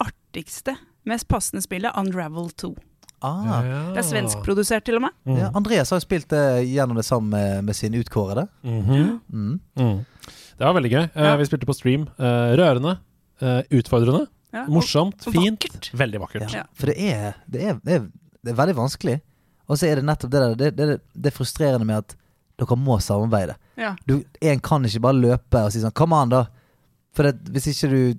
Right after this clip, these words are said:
Speaker 2: samarbeider og sånn, «Nå må du holde inne her, og så må du fire meg opp», og så, så det er ve-, det, man føler faktisk at man har hjulpet hverandre når man kommer i mål.
Speaker 1: Ja, ja.
Speaker 3: Det er som i Kompani Lauritzen, når det er en hinderløypene og sånn. For at de skal komme over her,
Speaker 2: <laughs>
Speaker 3: så må du stå der og dra meg opp, ellers så går det ikke.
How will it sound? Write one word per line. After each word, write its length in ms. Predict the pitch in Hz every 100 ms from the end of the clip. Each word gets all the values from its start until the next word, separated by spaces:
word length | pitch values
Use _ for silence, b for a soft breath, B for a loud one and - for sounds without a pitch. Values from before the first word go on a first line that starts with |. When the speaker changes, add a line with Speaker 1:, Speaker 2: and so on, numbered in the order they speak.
| 117
Speaker 2:
samarbeider 540 | - 135 127 117 110
og 120 | 110 127
sånn, 80 | 175
«Nå 80 |
må 120 | 180 170
du 100 | 165
holde 300 | 147 160 139
inne 220 | 151 151
her, 200 | 135 131
og 60 | 120
så 100 | 143
må 100 | 147
du 80 | 143
fire 360 | - 147 139 135
meg 200 | 127 127
opp», 220 | 120 -
og 80 | 107
så, 200 | 113 113 b b b b
så 140 | - 131
det 80 | 131
er 20 |
ve-, 240 | 139 131
det, 200 | 139 135 - -
man 300 | 143 143 143 -
føler 280 | - 165
faktisk 280 | 151 147 127
at 80 | 120
man 120 | 123
har 80 | 127
hjulpet 260 | 127 127 135
hverandre 220 | 113 107
når 60 | 110
man 100 | 113
kommer 240 | 131 113
i 40 |
mål. 240 | 113 98 - -
Speaker 1:
Ja, 100 | 320
ja. 180 | 269 233
Speaker 3:
Det 120 | 151
er 40 | 151
som 140 | 175
i 220 | 175 175
Kompani 360 | 156 160 175 151
Lauritzen, 480 | 131 110 104 - 180 - -
når 200 | 147 147
det 80 | 147
er 140 | 139
en 80 | 135
hinderløypene 560 | 120 107 110 101 117
og 60 | 120
sånn. 140 | 180 - b b b -
For 80 | 147
at 60 |
de 60 | 147
skal 100 | 170
komme 160 | 180 123
over 120 | 123
her, 220 | 151 202 -
Speaker 2:
<laughs> 60 | -
Speaker 3:
så 120 | 160
må 100 | 165
du 120 | 139 147
stå 320 | - 131 131
der 200 | 135 151
og 120 | 143
dra 220 | 123 123
meg 140 | 123 120
opp, 220 | 113 -
ellers 160 | 123 131
så 80 | 165
går 200 | 123 98
det 80 |
ikke. 100 | 123